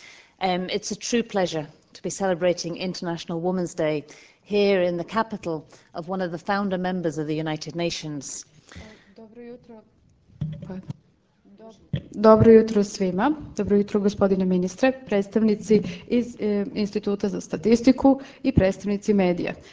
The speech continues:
Speaker 2: Zaista mi je čast što sam danas ovdje da proslavimo, e, Međunarodni dan žena upravo u Beogradu, koji je glavni grad jedne od zemalja koja je u vreme osnivanja Ujedinjenih nacija bila jedna od zemalja,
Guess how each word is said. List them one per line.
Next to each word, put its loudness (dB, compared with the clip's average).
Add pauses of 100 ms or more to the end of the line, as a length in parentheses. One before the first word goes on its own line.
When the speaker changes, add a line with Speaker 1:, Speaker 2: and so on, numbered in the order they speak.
(120)
Speaker 2:
Zaista 2
mi 0
je 0
čast -2
što -4
sam -2
danas -2
ovdje 4
da 6
proslavimo, 4
e, -4
Međunarodni -2
dan -2 (280)
žena 0
upravo 2
u -2
Beogradu, 2 (280)
koji 4
je 2
glavni -2
grad -2
jedne -2
od 0
zemalja 0
koja 0
je 2
u -6
vreme 0
osnivanja -2
Ujedinjenih -4
nacija 0
bila 0
jedna -2
od -6
zemalja, 0